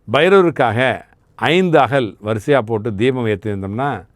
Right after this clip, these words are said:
அதுல இருப்ப எண்ணெயை போட்டு பசு நெய், நல்லெண்ணெய், தேங்காய் எண்ணெய், விளக்கெண்ணெய், இந்த பஞ்ச தூ-, பஞ்ச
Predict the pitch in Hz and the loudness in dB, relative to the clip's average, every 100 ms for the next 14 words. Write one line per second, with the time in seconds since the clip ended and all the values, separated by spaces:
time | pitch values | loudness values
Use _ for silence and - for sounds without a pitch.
0 | _ _ _ _ - 127 147 123 139 180 | _ _ _ _ -2 0 2 2 2 2
1 | 175 165 143 117 113 107 147 113 - _ | 4 2 2 -2 -4 -2 0 0 -4 _
2 | _ _ - 151 151 170 139 131 143 107 | _ _ 0 2 2 0 2 2 -2 -4
3 | _ _ _ - 123 156 165 127 117 131 | _ _ _ -4 -2 2 0 0 0 -2
4 | 107 _ _ _ _ 131 151 160 151 123 | -4 _ _ _ _ 2 2 2 0 0
5 | 110 107 120 104 _ _ _ - 131 160 | -2 -2 -2 -4 _ _ _ -2 2 2
6 | - 123 101 95 - _ _ _ _ _ | 0 -4 -4 -8 -12 _ _ _ _ _
7 | _ _ 139 165 127 143 165 170 139 139 | _ _ -2 -2 0 -2 2 2 2 0
8 | 139 113 135 151 165 143 123 | -4 -4 -2 0 2 4 2